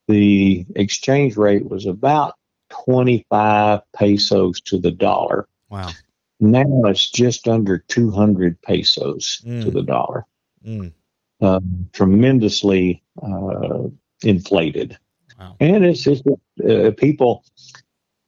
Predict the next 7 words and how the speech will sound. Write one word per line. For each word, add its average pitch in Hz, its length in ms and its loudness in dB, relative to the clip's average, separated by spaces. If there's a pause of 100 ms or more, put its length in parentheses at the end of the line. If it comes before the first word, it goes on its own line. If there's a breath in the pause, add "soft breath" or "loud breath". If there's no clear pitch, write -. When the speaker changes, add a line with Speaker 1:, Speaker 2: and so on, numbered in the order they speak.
(500)
Speaker 1:
they 127 720 4
go 131 160 4
to 120 100 2
the 110 80 0
store 135 560 2
today. 127 720 2
If 151 220 2